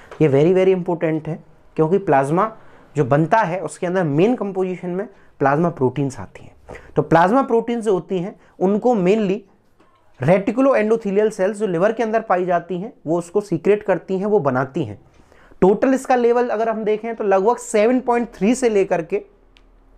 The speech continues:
ये सिक्स to एट ग्राम परसेंट तक इसका लेवल होता है। ठीक है, उसके बाद में आते हैं इसके टाइप्स के बारे में।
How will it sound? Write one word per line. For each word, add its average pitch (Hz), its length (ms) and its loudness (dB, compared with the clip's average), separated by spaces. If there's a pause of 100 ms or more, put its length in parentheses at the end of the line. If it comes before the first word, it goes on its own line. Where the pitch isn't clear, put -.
(260)
ये 220 260 4 (200)
सिक्स - 280 -2
to 254 180 0
एट 233 200 2
ग्राम 190 260 0
परसेंट 165 400 -8
तक 190 120 -10 (180)
इसका - 200 -4
लेवल 160 280 2
होता 113 260 -10
है। - 100 -20 (140)
ठीक 185 160 -2
है, 294 140 0 (540)
उसके 175 220 0
बाद 220 220 2
में 226 80 0
आते 196 240 -2
हैं 208 160 -6 (240)
इसके 262 260 -2
टाइप्स 180 380 0
के 143 120 -4
बारे 104 200 -6
में। 95 140 -16